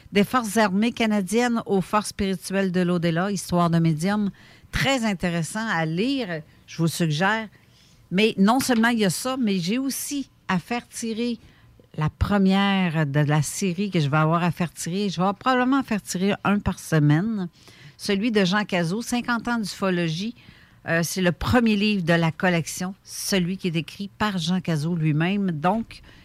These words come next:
j'ai ces deux livres-là. Ceux qui sont intéress-, intéressés à l'obtenir, ben, vous avez qu'à cliquer, euh, sous le, le livre que vous voulez,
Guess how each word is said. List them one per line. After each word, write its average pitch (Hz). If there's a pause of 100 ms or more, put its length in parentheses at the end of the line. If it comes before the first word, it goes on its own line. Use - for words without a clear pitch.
j'ai 160
ces 165
deux 240
livres-là. 247
Ceux -
qui -
sont 202
intéress-, 214
intéressés 240 (340)
à 202
l'obtenir, 190 (560)
ben, 185
vous 180
avez 220
qu'à 208 (160)
cliquer, 339 (240)
euh, 175
sous 240
le, 185
le 170
livre 208
que 208
vous 175
voulez, 170